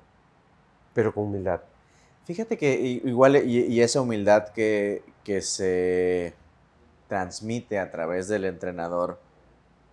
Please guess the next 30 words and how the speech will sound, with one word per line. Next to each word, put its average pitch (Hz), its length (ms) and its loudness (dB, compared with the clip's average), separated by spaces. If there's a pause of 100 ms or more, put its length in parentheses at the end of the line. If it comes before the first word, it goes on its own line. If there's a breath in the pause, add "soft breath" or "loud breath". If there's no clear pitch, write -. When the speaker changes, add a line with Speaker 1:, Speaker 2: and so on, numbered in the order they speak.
Speaker 2:
permea 104 540 0
mucho 98 400 -8
en, 90 120 -10
en 90 140 -8
los 87 200 -8
atletas, 90 520 -4
van 87 160 0
avanzando, 107 580 -2
los 85 220 -6
hace 98 240 -2
crecer, 92 440 -4
los 113 180 -8
hace 95 360 -6 (280 soft breath)
llegar 95 380 6
a 98 140 8
una 95 420 0
etapa 92 380 0
profesional 87 680 -6
posiblemente, 92 840 -10 (880 soft breath)
y 131 220 0
eso 160 300 0
también 113 460 0
hace 110 340 -4
que 110 140 -4
el, 98 240 -6 (240)
que 113 80 -6
el 98 80 -4
atleta 104 420 0
lo 98 220 -2
vea 95 460 0